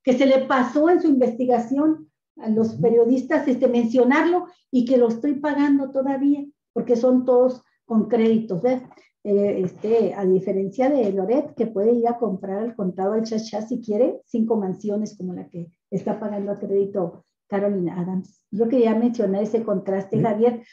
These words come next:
Speaker 1: porque es válido también, totalmente válido, para que nos demos una idea como ciudadanos comunes, eh, cuando el presidente dice, "Vean, el ingreso que tiene Loret de Mola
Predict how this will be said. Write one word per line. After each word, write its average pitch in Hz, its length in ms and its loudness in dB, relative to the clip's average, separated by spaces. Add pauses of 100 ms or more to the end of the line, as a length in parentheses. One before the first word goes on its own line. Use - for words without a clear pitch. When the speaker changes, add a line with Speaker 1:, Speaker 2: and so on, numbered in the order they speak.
(160)
Speaker 1:
porque 214 360 2
es 220 140 2
válido 226 400 0
también, 202 540 -2
totalmente 240 680 2
válido, 233 440 0
para 202 180 -2
que 214 80 -4
nos 214 160 -4
demos 285 280 2
una 269 160 2
idea 233 760 2
como 185 320 -2
ciudadanos 196 580 -2
comunes, 214 600 -2 (500)
eh, 208 220 0
cuando 202 260 0
el 185 180 -2 (140)
presidente 214 540 0
dice, 226 520 0
"Vean, 208 500 0 (280)
el 214 160 4
ingreso 233 560 0
que 262 120 0
tiene 214 460 -2 (340)
Loret 196 280 0
de 240 80 4
Mola 202 420 -2